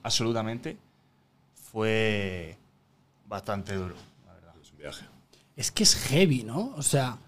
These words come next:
Speaker 3: claro, o sea, por un, por un lado, o sea, con la mano en el corazón y como amigo te digo, te dan ga-, me dan ganas de reírme, ¿no? Porque cuando me lo dijiste fue como de, no sé si reírme o llorar. Pues es una situación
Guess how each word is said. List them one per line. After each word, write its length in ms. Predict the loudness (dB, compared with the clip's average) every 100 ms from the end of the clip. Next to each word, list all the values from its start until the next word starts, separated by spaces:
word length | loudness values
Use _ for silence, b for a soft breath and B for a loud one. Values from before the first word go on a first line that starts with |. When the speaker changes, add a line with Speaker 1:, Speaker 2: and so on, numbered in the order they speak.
| -20 _ _ _ 0
Speaker 3:
claro, 180 | 6 6
o 40 |
sea, 320 | 6 4 -2 -14 -20 -20 _ _ _ -6
por 140 | 4 6
un, 160 | 6
por 140 | 6 6
un 120 | 10
lado, 500 | 10 10 10 6 2 -6
o 60 | -4
sea, 340 | -2 -2 -4
con 80 | -4
la 100 | 2
mano 180 | 4 6
en 60 |
el 100 | 6
corazón 420 | 6 4 6 6 6
y 80 |
como 160 | 4 2
amigo 220 | 2 4
te 80 | 4
digo, 300 | 4 2 0 -10 _ _ -2
te 100 | 2
dan 120 | 2
ga-, 160 | 2 2
me 140 | 2
dan 180 | 4 4
ganas 220 | 4 4
de 80 | 4
reírme, 400 | 4 4 4 4
¿no? 120 | 2
Porque 140 | 0 -2
cuando 240 | -4 -4
me 160 | -4 -4
lo 120 | -4
dijiste 420 | -4 -4 -2 -2
fue 140 | -2 0
como 180 | 0
de, 180 | 0 -2 b b b b
no 100 | -6
sé 120 | 0 0
si 220 | 2 0
reírme 500 | 0 0 2 2 0
o 140 | 0 0
llorar. 560 | 0 -2 0 0 0
Pues 260 | -4 -4 -2
es 220 | 0 2
una 200 | 4 4
situación 680 | 4 4 4 6 6 6